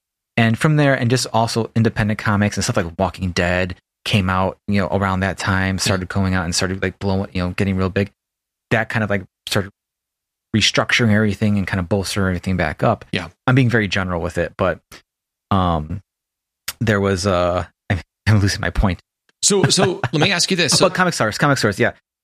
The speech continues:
Speaker 1: Um, people weathered that storm, you know, and there's a lot of comic shops now that are very excellent
Speaker 2: Okay.
Speaker 1: at being, you can go to a comic, there's, I, I live n-, close to Chicago.
Speaker 2: Okay.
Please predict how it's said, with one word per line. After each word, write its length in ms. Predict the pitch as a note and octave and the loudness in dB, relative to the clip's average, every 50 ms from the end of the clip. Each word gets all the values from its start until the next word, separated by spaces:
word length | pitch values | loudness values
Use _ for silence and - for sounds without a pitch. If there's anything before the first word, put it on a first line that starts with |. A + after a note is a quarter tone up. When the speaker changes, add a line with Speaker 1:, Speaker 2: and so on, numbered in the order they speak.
| _ - | _ 0
Speaker 1:
Um, 300 | A#2+ A#2+ A2+ A2+ B2 - - | 2 2 2 0 -2 -4 0
people 240 | - F3 G3 G3 F3+ | 2 2 4 4 4
weathered 280 | C3 C3+ C#3 C#3+ B2+ A2+ | 4 4 2 2 2 0
that 160 | A2 G2+ - | 0 0 -2
storm, 440 | - - - F3+ F3 G2 C2+ A1+ - _ _ - | -4 -2 0 0 2 0 -2 -4 -8 _ _ -2
you 80 | A2 | 0
know, 260 | G2+ G2 G2 G2+ G2+ - _ _ _ _ _ - | 2 2 2 0 -2 -4 _ _ _ _ _ 0
and 360 | A#2 A2+ A2 A2 G#2+ G#2+ G#2+ - - | 0 2 2 2 0 -2 -4 -6 -4
there's 140 | - A#2 G#2+ | -2 0 2
a 40 | A2+ | 2
lot 180 | A2 A#2 B2 A#2+ | 2 2 2 0
of 60 | G#2+ | -2
comic 300 | - - - B2+ C3+ B2 | -4 -2 0 0 2 2
shops 280 | - - G2+ - - - | 2 0 -2 -2 -2 0
now 260 | G#2+ A2 A#2 A#2+ A2+ | 2 2 4 4 2
that 160 | G2 G2 F#2 | 2 0 -2
are 200 | - C#2 F2+ F2 F2 - - | -2 -4 -4 -6 -6 -10 -4
very 480 | - G#2+ G#2 G#2 G#2 G2+ G2 F#2+ F#2 - _ _ - | 0 0 2 2 2 0 0 -2 -2 -6 _ _ -4
excellent 640 | G#2 A2+ - - - G2+ F2+ E2 C#2+ - - - - _ _ _ - | -4 -2 -2 -2 -2 -2 -2 -4 -4 -6 -8 -10 -12 _ _ _ -4
Speaker 2:
Okay. 320 | G2+ G2+ G#2 - - F#2+ D#2+ G2 | -2 -2 -2 -4 -4 -4 -2 0
Speaker 1:
at 320 | G2+ F#2+ F#2 F#2 F2+ - - G2+ G2 - | 0 0 0 -2 -4 -6 -12 -8 0 2
being, 520 | A#2 A#2+ B2 B2 A#2+ A#2 A2 A2 G#2+ G#2 _ _ _ _ _ _ _ _ _ _ _ _ _ _ _ _ - - - _ _ _ _ _ _ _ _ _ _ _ _ _ _ _ _ - | 4 4 6 4 4 4 2 2 -2 -4 _ _ _ _ _ _ _ _ _ _ _ _ _ _ _ _ -12 -12 -12 _ _ _ _ _ _ _ _ _ _ _ _ _ _ _ _ 2
you 100 | D#3+ C3+ | 4 4
can 100 | F#3 G3 | 4 4
go 120 | E3+ G3+ | 4 4
to 80 | F3 C3 | 4 2
a 40 | |
comic, 360 | - - - G#2+ G#2+ A#2+ A#2+ - | 2 0 -2 0 0 -2 -2 -2
there's, 340 | C3 B2 C3 C3 B2 B2 - | -2 0 0 0 0 -2 -2
I, 140 | - A#2 A#2+ - | -2 -2 -2 0
I 80 | - B2 | 0 2
live 320 | C3 C3 B2+ A#2 A2 - - - | 4 4 2 2 0 -4 -6 -4
n-, 140 | A2+ A2 - _ _ _ - | -4 -4 -4 _ _ _ -2
close 180 | - A#2 G2+ - | 0 0 0 0
to 60 | - | -2
Chicago. 480 | - G#2+ - F#2+ F#2 F#2 F#2 F#2+ F2+ F2+ | -2 0 0 0 0 0 0 0 0 -2
Speaker 2:
Okay. 160 | - - - | -4 -6 -8